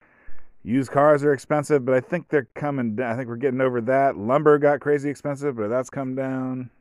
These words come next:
We did get a ton of immigrants. Um, maybe that's gonna start, that may have already started going down, but I'm not sure on that. So we did get a ton of immigrants, uh, illegal immigrants. So that's something to keep an eye on, whichever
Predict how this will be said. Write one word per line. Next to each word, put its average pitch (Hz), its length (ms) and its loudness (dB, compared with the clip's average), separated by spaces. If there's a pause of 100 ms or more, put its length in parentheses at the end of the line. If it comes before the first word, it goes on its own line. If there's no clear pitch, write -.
(540)
We 92 120 -4
did 139 400 2
get 143 120 4
a 120 80 0
ton 156 360 -2
of 117 220 0
immigrants. 98 920 -4
Um, 92 540 -6 (1700)
maybe 110 480 0
that's 135 240 2
gonna 131 160 -2
start, 135 340 0 (200)
that 110 200 -10
may 131 140 2
have 123 120 4
already 131 260 6
started 127 320 0
going 120 220 -2
down, 120 220 0
but 110 60 0
I'm 107 80 -2
not 104 180 -2
sure 98 140 -6
on 90 100 -6
that. 78 180 -10
So 82 80 -12
we 90 60 -6
did 139 160 -2
get 151 100 0
a 139 60 -4
ton 143 260 -4
of 147 80 -2
immigrants, 107 760 -6
uh, 82 400 -4 (420)
illegal 113 340 -2
immigrants. 101 540 -6 (840)
So - 60 -10
that's 98 180 -8
something 110 200 -8
to 95 60 -8
keep 117 200 -8
an 123 80 -4
eye 110 300 -2
on, 139 380 -12 (320)
whichever 110 520 -4